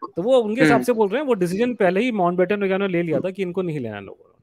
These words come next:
Speaker 1: तो वो तो उनका decision जो उन्होंने ले
Speaker 2: हम्म।
Speaker 1: लिया, वो उसी को, उसी को चल रहे थे कि इनको नहीं लेंगे, क्योंकि
Speaker 2: ओके।
Speaker 1: इन्होंने King के खिलाफ rebel किया इन्होंने, British King के खिलाफ में, और वो
Speaker 2: ओके।
Speaker 1: उस जमाने में थी, वो उस, उस contest की बात है। वो तो फिर सारे थे, वो तो फिर जितने लोग थे उनके खिलाफ में थे, but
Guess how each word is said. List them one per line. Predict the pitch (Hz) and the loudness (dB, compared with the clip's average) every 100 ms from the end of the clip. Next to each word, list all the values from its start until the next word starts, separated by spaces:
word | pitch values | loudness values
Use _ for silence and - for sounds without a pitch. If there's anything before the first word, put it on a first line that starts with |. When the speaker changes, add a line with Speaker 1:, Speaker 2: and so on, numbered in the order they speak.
| _ | _
Speaker 1:
तो | 160 | -10
वो | 170 | -8
तो | 180 | -6
उनका | 165 170 | -8 -6
decision | 160 147 160 175 | -6 -6 -6 -4
जो | 175 | -4
उन्होंने | 170 165 | -4 2
ले | 151 | 2
Speaker 2:
हम्म। | 131 | 2
Speaker 1:
लिया, | 233 | -2
वो | 214 196 | -6 -6
उसी | - - | -4 -6
को, | - 740 740 | 0 2 2
उसी | - 762 762 | 2 0 -2
को | 679 | -2
चल | 698 | -2
रहे | - | -4
थे | - 640 659 453 _ _ _ _ - | 0 2 2 -4 _ _ _ _ -6
कि | 147 | -6
इनको | 135 156 | -2 4
नहीं | - 135 127 | 6 6 0
लेंगे, | 135 202 | -6 -8
क्योंकि | 156 156 | -6 -2
Speaker 2:
ओके। | 143 151 151 | -2 0 -2
Speaker 1:
इन्होंने | 147 135 131 | -4 -6 -8
King | - 147 147 | -6 -4 -2
के | 156 | -4
खिलाफ | 143 139 | -4 -4
rebel | 120 127 143 | -2 -2 -4
किया | 135 135 | -2 -2
इन्होंने, | 127 127 | -2 -8
British | 202 110 127 - | -12 -12 -12 -10
King | 131 | -10
के | 123 | -10
खिलाफ | - 113 - | -8 -10 -10
में, | 180 _ _ _ _ _ _ 123 | -18 _ _ _ _ _ _ -8
और | 117 110 - - - _ _ 180 | -4 -4 -6 -12 -14 _ _ 0
वो | - | 0
Speaker 2:
ओके। | 262 202 | 2 -2
Speaker 1:
उस | |
जमाने | 180 175 170 | -2 -4 -6
में | 151 - | -10 -14
थी, | |
वो | - | -16
उस, | 139 147 - - | -8 -10 -10 -16
उस | 151 | -8
contest | 151 117 123 - | -6 -4 -6 -8
की | 113 | -18
बात | - - | -18 -4
है। | 151 | 4
वो | |
तो | 240 311 | 4 4
फिर | 311 | 2
सारे | - 175 | 2 4
थे, | 233 | 2
वो | 196 | 2
तो | 220 | 2
फिर | 226 196 - - - - | 0 -4 -16 -20 -20 -18
जितने | 127 127 190 | -10 -2 0
लोग | 185 175 190 | 2 0 -2
थे | |
उनके | 185 | -4
खिलाफ | 175 165 170 156 | 0 0 0 -4
में | 269 | -2
थे, | |
but | 247 | -2